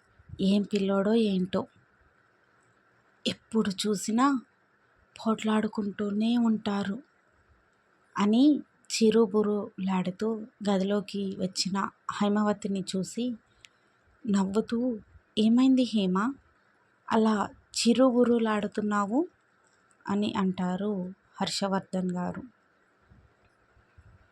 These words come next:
"ఇంకెవరి గురించి? తమరి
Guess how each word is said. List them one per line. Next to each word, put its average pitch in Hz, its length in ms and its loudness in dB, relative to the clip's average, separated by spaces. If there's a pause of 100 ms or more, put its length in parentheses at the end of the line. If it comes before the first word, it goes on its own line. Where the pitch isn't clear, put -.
(680)
"ఇంకెవరి 262 640 6
గురించి? 196 640 0 (800)
తమరి 202 600 0